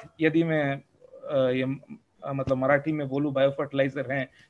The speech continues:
जैसे कि सागरिका नाम के कुछ products हैं। जब फूल आते हैं, क्योंकि कपास में जब फूल आता है वो उसका सबसे critical stage होता है, सबसे sensitive stage होता है, और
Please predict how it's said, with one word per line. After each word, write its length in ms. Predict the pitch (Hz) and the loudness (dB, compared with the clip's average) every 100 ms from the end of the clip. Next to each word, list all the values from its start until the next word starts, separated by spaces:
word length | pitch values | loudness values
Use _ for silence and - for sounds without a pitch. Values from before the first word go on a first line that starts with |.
| - | -8
जैसे 180 | 135 | -6
कि 100 | 151 | -6
सागरिका 540 | 135 143 147 170 175 175 | -2 2 4 4 4 2
नाम 200 | 143 143 | 2 0
के 120 | 147 | -4
कुछ 160 | 147 - | -10 -8
products 520 | - 127 120 - 131 | -4 -2 -2 -6 -12
हैं। 140 | 123 - - _ _ - | -12 -14 -20 _ _ -4
जब 200 | 123 196 | 6 6
फूल 400 | - 180 226 247 | 4 2 6 8
आते 240 | 170 - | 8 6
हैं, 140 | 156 143 | 0 0
क्योंकि 200 | 180 196 | -2 0
कपास 440 | - 147 175 196 208 | 2 6 6 6 2
में 80 | 180 | -2
जब 100 | 180 | -2
फूल 340 | - 190 196 | -2 -2 2
आता 240 | 160 - | 0 2
है 160 | 151 165 | 2 2
वो 200 | 151 151 | 0 -2
उसका 480 | 151 - 165 156 - - _ | -2 4 6 6 2 -14 _
सबसे 320 | - 214 - | 4 4 4
critical 400 | 254 180 175 175 | -2 -2 -2 -2
stage 320 | 165 - 151 147 | -4 -2 -2 -2
होता 200 | 143 151 | -2 -2
है, 40 | |
सबसे 300 | 156 160 170 | -2 -4 -6
sensitive 500 | - 156 156 208 214 | -2 -2 -2 -6 -10
stage 320 | - 160 151 | -8 -4 -2
होता 260 | 147 143 139 | -2 2 6
है, 80 | 143 | 8
और 260 | 147 143 | 6 4